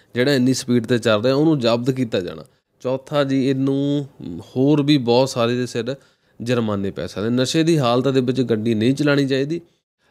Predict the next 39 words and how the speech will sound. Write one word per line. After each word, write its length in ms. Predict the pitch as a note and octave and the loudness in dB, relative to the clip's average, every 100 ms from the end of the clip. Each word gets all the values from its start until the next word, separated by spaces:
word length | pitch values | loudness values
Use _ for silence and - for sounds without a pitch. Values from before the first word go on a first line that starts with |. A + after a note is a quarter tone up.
| - | -6
ਲਾਇਸੈਂਸ 500 | A2+ C3 D#3 F3 E3 | 0 0 0 0 0
ਤੁਸੀਂ 200 | D#3+ C#3+ | 0 0
ਦੇਖਿਓ 300 | C#3 C3+ D3+ | 0 0 -2
ਵੀ 120 | D3 | -2
ਜੇ 440 | A#2+ B2 C#3 C#3+ - - | -2 2 4 2 -2 -12
ਜਿੰਨੀ 400 | B2 C3 C#3+ F3 | -8 -4 0 0
ਸਪੀਡ 420 | E3+ D3+ C3+ C#3 | 0 -2 0 2
ਆ, 80 | C#3+ | 2
ਜੇਕਰ 320 | C#3 B2+ B2+ | 0 -2 -2
ਉਹ 100 | C3 | -4
ਤੋਂ 120 | C3 D3+ | -4 -6
ਚਾਲੀ 460 | C3+ A#2 A#2+ C3 - _ _ - | -4 -4 -4 -6 -8 _ _ -4
ਕਿਲੋਮੀਟਰ 560 | D3+ D#3 D3 C3 C3 | -2 0 0 -2 -4
ਪ੍ਰਤੀ 320 | C3 C3+ D3 C3+ | -2 -2 -2 -2
ਘੰਟਾ 220 | A#2+ A#2+ | -2 0
ਐਕਸਟਰਾ 400 | G2+ A#2 - C3+ | -2 -2 -2 -2
ਹੋਵੇ 240 | B2+ A#2 A#2+ | 0 -2 -2
ਤਾਂ 120 | A#2+ | 0
ਲਾਇਸੈਂਸ 480 | G#2 G#2+ C3 A#2 A#2 | 0 0 -2 -4 -4
ਨੂੰ 140 | A2+ | -6
ਸਸਪੈਂਡ 500 | A2+ - - A2 A2+ | -6 -8 -4 -4 -2
ਵੀ 140 | A#2 | -2
ਕੀਤਾ 300 | A#2 A2 A#2 | -4 -2 0
ਜਾ 200 | A#2 G#2+ | 0 0
ਸਕਦਾ। 380 | A2 A#2+ B2+ D3 _ _ _ _ | -2 -4 -4 -4 _ _ _ _
ਤੇ 200 | - A2 | -8 -2
ਇਹਦਾ 160 | D#3 F3 | 0 2
ਤਾਂ 140 | D3+ | 2
ਸ਼ਾਇਦ 320 | C#3 C#3 B2+ B2 | 2 2 2 2
ਲਾਇਸੈਂਸ 460 | A2+ A#2+ C#3+ B2 | 2 2 0 -4
ਉਹਨਾਂ 260 | B2 B2+ B2+ | -2 0 2
ਨੇ 180 | A2+ A#2 | 0 0
ਹੁਣ 320 | A2+ A2 B2+ - _ A#2+ | -4 -4 -6 -10 _ -2
ਹਮੇਸ਼ਾ 420 | B2 A#2 A#2+ G#2+ | 0 0 0 -2
ਲਈ 120 | A2+ | 0
ਹੀ 140 | C#3+ | 0
ਰੱਖ 240 | B2+ G#2 - | 0 -2 -6
ਲੈਣਾ, 220 | F2 F#2 | -8 -8
ਕਿਉਂਕਿ 360 | - A#2 D3 | -8 -6 -4